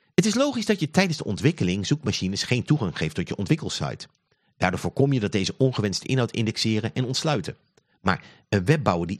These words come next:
enigszins kijk heeft op de techniek, zou in het draaiboek voor livegang van de site hiervoor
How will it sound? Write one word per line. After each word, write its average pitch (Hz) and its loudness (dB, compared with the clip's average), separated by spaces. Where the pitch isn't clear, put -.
enigszins 196 2
kijk 95 0
heeft - -4
op 185 4
de 220 0
techniek, 127 0
zou - -2
in 95 -2
het 85 -2
draaiboek 151 2
voor 220 2
livegang 175 0
van 143 4
de 131 2
site 101 0
hiervoor 107 -2